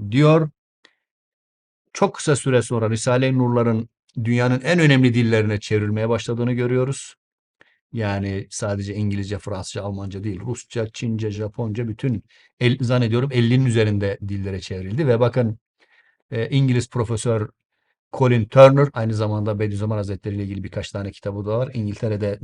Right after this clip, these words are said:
Durham Üniversitesi'nin öğretim üyesi. O mesela Risale-i Nur'daki otuzuncu söz olarak bilinen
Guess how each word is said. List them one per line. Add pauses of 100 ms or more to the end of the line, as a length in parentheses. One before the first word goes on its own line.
Durham
Üniversitesi'nin
öğretim
üyesi.
O
mesela (1300)
Risale-i
Nur'daki
otuzuncu
söz
olarak
bilinen